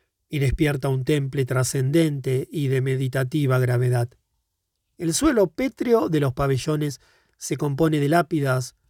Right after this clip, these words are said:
sobre las que se erige toda una valiosa imaginería antigua y medieval. Ni el más leve obstáculo para meditar. No se escucha otro rumor que el de los propios pasos. Contemplé una vez más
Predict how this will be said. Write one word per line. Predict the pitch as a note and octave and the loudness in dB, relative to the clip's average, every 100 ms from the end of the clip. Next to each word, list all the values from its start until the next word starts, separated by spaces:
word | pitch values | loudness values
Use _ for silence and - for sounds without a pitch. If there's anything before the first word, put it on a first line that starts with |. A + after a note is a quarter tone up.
| _ | _
sobre | - E3 D3+ | -2 0 0
las | D3 B2+ | 0 -2
que | D3 | -4
se | - D3 | -2 0
erige | F3 G3 C3+ - C3+ | 0 0 0 0 -2
toda | B2+ F#3+ D3+ C3 B2+ | 4 4 6 2 0
una | B2 B2 | 0 0
valiosa | B2+ C3 C3 C3 | 0 0 -2 -2
imaginería | C3 B2 A#2+ C3+ C3+ C3+ | -2 -2 -2 -4 -2 -2
antigua | C3 C3 D3 C3+ C3 | -2 0 0 2 0
y | D3 C3+ | 0 -2
medieval. | C3 C3 C3 C3 C3 B2+ _ _ _ _ _ _ - - | 0 0 2 2 0 -4 _ _ _ _ _ _ -20 -6
Ni | F#3 | 4
el | F#3+ | 4
más | G#3+ A#3 G#3+ | 4 2 2
leve | A3+ G#3+ | 2 2
obstáculo | F3 - - A#3 C#3+ C#3 B2+ | 2 2 4 4 4 0 0
para | B2 B2+ B2+ | 0 -2 -2
meditar. | C3 B2+ C#3 C3 B2 _ _ _ _ _ - | -2 -2 -2 -2 -4 _ _ _ _ _ -2
No | D#3 D3+ C3 | 2 2 0
se | - | 0
escucha | B2+ - D#3+ D3+ C3 C3+ | 0 0 -2 -2 -2 -2
otro | B2+ B2+ | 0 0
rumor | C3 B2+ C#3+ C#3+ C3 B2+ _ _ _ _ | 2 0 0 0 0 -4 _ _ _ _
que | C#3+ | -2
el | C3 | 0
de | |
los | B2+ B2+ | 2 0
propios | C#3+ C3+ C3 B2+ | 0 -2 0 -2
pasos. | - B2+ A#2+ - B2 - _ _ _ _ _ _ _ _ - | -2 -4 -2 -4 -10 -12 _ _ _ _ _ _ _ _ 0
Contemplé | F3+ E3+ G3 G3 | 0 4 2 2
una | C4+ G#3+ E3 | 0 2 4
vez | E3+ | 2
más | D#3 F#3+ A3 - - | 2 0 0 -4 -16